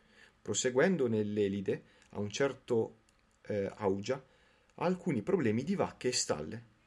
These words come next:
e dovrai aiutarlo. Ancora, nel cuore dell'Argolide, in mezzo a una palude, si nasconde un prodigio-, un prodigio mostruoso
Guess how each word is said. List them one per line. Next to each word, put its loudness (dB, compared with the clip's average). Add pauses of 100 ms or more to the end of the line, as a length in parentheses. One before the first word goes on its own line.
(360)
e 0
dovrai 0
aiutarlo. -8 (680)
Ancora, -2 (260)
nel 2
cuore 4
dell'Argolide, 2
in -4
mezzo 0
a -6
una -2
palude, -4 (180)
si -4
nasconde 2
un -4
prodigio-, -4
un -8
prodigio -2
mostruoso -2